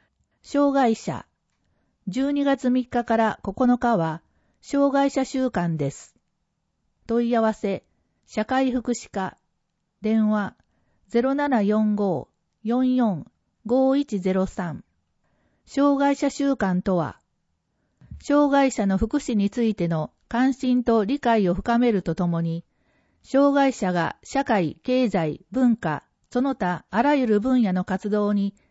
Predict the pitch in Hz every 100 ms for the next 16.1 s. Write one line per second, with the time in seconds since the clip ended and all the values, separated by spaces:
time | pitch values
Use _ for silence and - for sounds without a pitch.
0 | _ - 226 - 269 277 269 247 254 262
1 | 240 247 254 262 247 240 240 247 233 175
2 | 170 190 240 240 226 190 180 240 208 175
3 | 180 208 190 185 180 175 - 170 170 _
4 | _ - 202 233 240 247 247 202 165 160
5 | 185 175 160 160 156 143 - _ _ _
6 | _ _ _ _ _ _ _ - 277 247
7 | 190 175 165 _ _ 208 220 269 262 254
8 | 254 254 247 170 - 208 262 262 262 254
9 | 269 262 202 196 180 170 - 208 214 -
10 | 202 196 - 185 180 _ _ _ _ -
11 | 262 262 254 262 262 247 247 277 233 196
12 | 202 202 220 220 214 202 175 170 - _
13 | _ - 233 262 254 254 247 - 190 226
14 | 254 254 247 247 247 240 269 254 226 202
15 | 180 226 240 226 214 208 - 196 196 -